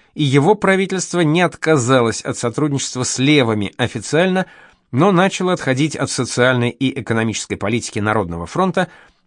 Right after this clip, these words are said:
проводя так называемый «национальный курс». Конец примечания. Но отец очень вовремя напомнил мне, что Даладье, как радикал-социалист, должен был входить в Народный фронт.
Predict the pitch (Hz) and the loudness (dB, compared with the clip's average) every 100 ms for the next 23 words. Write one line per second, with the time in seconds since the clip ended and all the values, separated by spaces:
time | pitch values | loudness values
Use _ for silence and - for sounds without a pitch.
0 | - 127 117 110 185 190 - 120 107 107 | 0 2 2 2 2 0 -2 -4 -4 0
1 | 156 147 147 139 _ _ - 175 180 127 | 2 2 0 -2 _ _ 0 2 2 0
2 | 101 101 120 110 110 - - 90 - - | 0 2 0 0 -2 -6 -8 -8 -8 -14
3 | _ _ _ _ _ - 175 131 135 - | _ _ _ _ _ 0 2 2 0 -8
4 | - 135 127 92 - 60 - _ _ _ | -10 -2 -2 -2 -6 -8 -14 _ _ _
5 | _ _ _ _ _ _ - 151 208 269 | _ _ _ _ _ _ 2 4 4 2
6 | 254 233 214 196 135 190 165 170 156 131 | 0 -2 2 2 4 4 4 4 4 2
7 | 110 117 113 120 147 151 147 - 143 143 | 0 -4 -2 0 -2 -4 -6 -4 0 2
8 | 143 120 127 180 185 151 - - 131 135 | 2 0 -2 -2 0 -4 -4 -4 0 0
9 | 139 - 139 - 107 131 185 220 - 127 | 0 0 0 0 -4 -2 -2 -4 -8 -2
10 | 147 202 185 185 196 - 143 180 175 110 | 0 2 0 0 -2 -2 -4 -2 -4 -2
11 | 131 156 156 135 110 - 190 247 - | 0 2 2 0 -4 0 0 0 -4